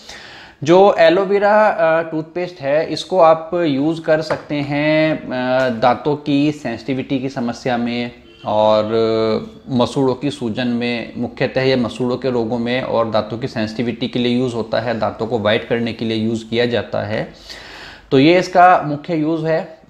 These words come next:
जो यह फ्रेश एक्टिव जेल है, इसको आप यूज़ कर सकते हैं, लंबे समय तक एक फ्रेशनेस वाली फीलिंग अपने मुंह के अंदर लेने के लिए। अ,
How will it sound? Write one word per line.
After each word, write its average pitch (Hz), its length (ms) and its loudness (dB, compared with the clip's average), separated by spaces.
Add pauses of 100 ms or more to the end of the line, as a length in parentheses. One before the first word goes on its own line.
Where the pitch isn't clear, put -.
(280)
जो 147 360 4
यह 151 380 4
फ्रेश 135 360 0
एक्टिव 170 300 -2
जेल 123 320 0
है, 139 380 2
इसको 135 320 -2
आप 143 220 4
यूज़ 135 300 -4
कर 127 120 -4
सकते 123 380 -8
हैं, 127 320 -6
लंबे 120 320 0
समय 123 260 -2
तक 123 280 -2
एक 123 200 -8
फ्रेशनेस 123 560 -2
वाली 120 200 0
फीलिंग 120 380 -2
अपने 117 540 -4
मुंह 113 160 -6
के 123 120 -4
अंदर 113 480 -2 (200)
लेने 113 240 0
के 127 180 -2
लिए। 117 360 -2
अ, 117 60 -14